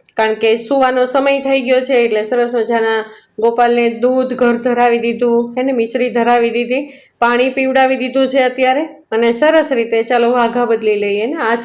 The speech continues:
સવારના ભારે ભારે વાઘા પહેર્યા હોય તો એ પણ થાકી ગયા હોય, તો એના માટે થઈને અત્યારે નાઇટ ડ્રેસ તૈયાર કરી દીધો ને. જો સરસ આ-,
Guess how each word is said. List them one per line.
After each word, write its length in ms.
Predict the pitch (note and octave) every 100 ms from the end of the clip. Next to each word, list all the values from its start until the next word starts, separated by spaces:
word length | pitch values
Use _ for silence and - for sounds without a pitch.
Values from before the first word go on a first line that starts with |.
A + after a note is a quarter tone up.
| -
સવારના 500 | B3 B3 A#3+ A#3+ A#3+
ભારે 340 | A#3+ A#3+ C4
ભારે 280 | B3+ A#3+ A#3
વાઘા 340 | A3+ A3+ A#3
પહેર્યા 420 | A#3+ B3 C4+ C#4
હોય 200 | A#3 A3 G3+ - - _ -
તો 60 |
એ 120 | A#3
પણ 260 | C4 C#4+ C#4+
થાકી 360 | B3 C#4 C#4 C#4
ગયા 200 | B3+ B3+
હોય, 240 | B3 A#3 A#3 - _
તો 60 | A3+
એના 200 | A3+ A#3+
માટે 260 | A#3+ A3+ A3
થઈને 460 | A#3 A#3 B3+ D#4 -
અત્યારે 420 | G3 A3 A3 E4+ - -
નાઇટ 300 | B3 A#3 A3+
ડ્રેસ 240 | A#3 A#3+ B3+
તૈયાર 280 | A#3+ A#3+
કરી 200 | A3+ G#3
દીધો 280 | G3 G3+ A#3+
ને. 100 | E4
જો 220 | B3+ A3
સરસ 340 | G#3+ A#3 A#3 A#3
આ-, 220 | G#3+ A#3